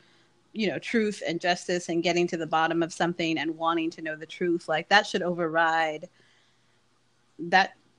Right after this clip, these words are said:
just anything, like, what your pol-, you know, whatever your political leaning in is in this case.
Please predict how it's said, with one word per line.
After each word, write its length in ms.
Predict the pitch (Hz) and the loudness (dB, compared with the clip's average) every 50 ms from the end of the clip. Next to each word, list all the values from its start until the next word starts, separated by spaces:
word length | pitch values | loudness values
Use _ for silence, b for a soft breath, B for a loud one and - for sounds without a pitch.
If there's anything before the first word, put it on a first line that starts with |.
| _ - - | _ -6 -2
just 220 | - 202 202 - | 0 0 0 4
anything, 480 | - 202 240 349 339 202 165 - - 123 | 6 6 8 8 6 6 2 -2 -2 0
like, 200 | 165 175 175 - - | 0 0 0 0 2
what 260 | 190 180 170 - - | 4 4 4 4 2
your 140 | - 175 175 | 0 0 0
pol-, 260 | 170 - 190 185 185 - - | -2 -2 -4 -4 -4 -6 -6
you 120 | - 202 | -4 0
know, 120 | 202 170 160 | 0 0 0
whatever 340 | 160 175 170 180 180 175 180 | 2 2 4 4 4 4 4
your 280 | 175 175 180 175 170 | 4 4 4 4 2
political 480 | 175 - 190 180 180 175 175 - 165 156 | 2 0 0 2 2 2 0 0 -2 -2
leaning 360 | 165 180 185 202 208 202 202 | 0 0 0 0 -2 -2 -2
in 160 | 202 202 196 - - - - - | -4 -4 -4 -6 -8 -12 -10 -4
is 240 | 196 190 185 - | -4 -2 -2 -4
in 380 | - - 185 190 185 190 190 185 | -6 -6 -4 0 2 2 4 4
this 200 | 185 190 196 - | 2 2 0 0
case. 600 | - - 202 185 175 175 180 185 - - - - | 2 6 6 8 8 8 6 4 0 -4 -6 -4